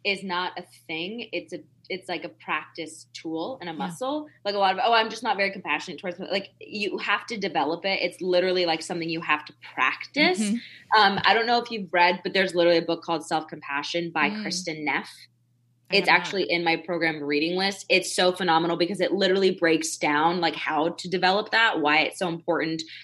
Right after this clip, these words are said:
Speaker 1: how to practice it.
Speaker 2: Mm-hmm.
Speaker 1: Um, because what, like you, you mentioned, and this is what I say too, the first step is awareness, but then what do you do with that awareness? You have to meet it with self-compassion,
Speaker 2: Yeah.
Speaker 1: because someone in awareness, but, like, still abusing themselves,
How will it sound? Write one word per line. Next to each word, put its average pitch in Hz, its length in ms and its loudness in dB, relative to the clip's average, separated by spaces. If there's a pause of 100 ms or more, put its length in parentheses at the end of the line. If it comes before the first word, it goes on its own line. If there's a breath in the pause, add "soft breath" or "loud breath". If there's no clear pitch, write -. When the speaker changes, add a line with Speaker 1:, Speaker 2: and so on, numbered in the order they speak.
Speaker 1:
how 180 180 4
to 170 60 2
practice - 520 0
it. 247 200 2 (100)
Speaker 2:
Mm-hmm. 208 200 -4
Speaker 1:
Um, 196 220 4
because 196 540 2 (520)
what, 196 280 4
like 208 180 4
you, 220 160 0
you 226 140 0
mentioned, 226 360 2
and 196 140 0
this 196 120 -2
is 185 60 -6
what 202 100 4
I 190 40 0
say 190 160 -2
too, 190 120 -6
the 180 100 -2
first - 220 0
step 202 100 0
is 190 100 -2
awareness, 180 520 2
but 208 120 -2
then 190 120 0
what 196 100 0
do 233 60 -4
you 220 40 -6
do 214 80 0
with 190 80 0
that 185 100 2
awareness? 180 420 0
You - 120 -20
have 226 100 -4
to 262 100 -2
meet 226 160 0
it 262 60 0
with - 100 -4
self-compassion, 180 760 -4 (160)
Speaker 2:
Yeah. 208 80 -2
Speaker 1:
because 262 120 0 (380 loud breath)
someone 330 380 4
in 285 100 2
awareness, 220 680 2
but, 196 120 -2
like, 190 160 2
still 233 280 -2
abusing 214 440 -2
themselves, 156 720 -2